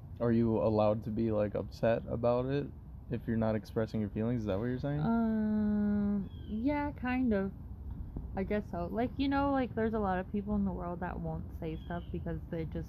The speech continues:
Speaker 2: feel like it's maybe not their place or they're not comfortable enough. Um, but then again, they hold, like, strong views.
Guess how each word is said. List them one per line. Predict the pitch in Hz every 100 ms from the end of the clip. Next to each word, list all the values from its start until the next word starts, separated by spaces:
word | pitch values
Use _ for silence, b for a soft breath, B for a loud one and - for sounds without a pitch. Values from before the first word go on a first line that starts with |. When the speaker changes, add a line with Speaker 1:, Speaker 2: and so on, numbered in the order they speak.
| 170
Speaker 2:
feel | 165
like | 160 160
it's | 165 -
maybe | 165 165 165
not | 160 151
their | 165
place | 165 165 160 165
or | 175
they're | 165
not | 160 156
comfortable | 160 160 165 180
enough. | 190 208 214 B B B B B B
Um, | 170 170 165 165 170
but | 175
then | 175 170
again, | 165 170
they | 170
hold, | 165 170 165 165 - - B B B B
like, | 170 160 160 - - - - - -
strong | 170 165 165 165 165 - - - 170
views. | 160 160 160 190